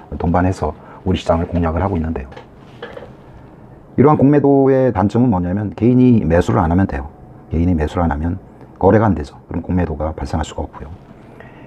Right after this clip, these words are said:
대신에 이런 개인 매수, 특히 신용 매수가, 어, 개인의 어떤 운용 자금이나 시안을, 어, 구속을 하고, 어, 공포를 쉽게 느낄 수 있는 그런 영역으로, 어, 만들 수가 있는데요.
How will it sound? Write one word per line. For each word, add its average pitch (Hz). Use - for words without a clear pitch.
대신에 135
이런 131
개인 104
매수, 117
특히 -
신용 170
매수가, 90
어, 73
개인의 104
어떤 92
운용 98
자금이나 78
시안을, 87
어, 71
구속을 87
하고, 76
어, 73
공포를 95
쉽게 -
느낄 101
수 -
있는 71
그런 87
영역으로, 78
어, 67
만들 76
수가 -
있는데요. 73